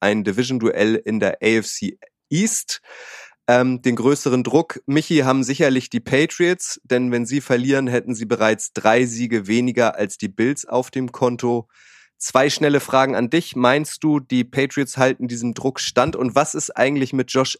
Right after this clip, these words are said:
Allen los? Der sieht gar nicht mehr so souverän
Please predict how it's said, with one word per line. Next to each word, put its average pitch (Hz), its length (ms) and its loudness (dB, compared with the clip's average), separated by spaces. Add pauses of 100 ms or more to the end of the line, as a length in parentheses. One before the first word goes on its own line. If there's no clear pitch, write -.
Allen 104 340 4
los? 82 340 0
Der 104 160 0
sieht 120 240 -10
gar 104 200 2
nicht 104 200 -6
mehr 95 160 0
so 90 380 -2 (460)
souverän 131 680 2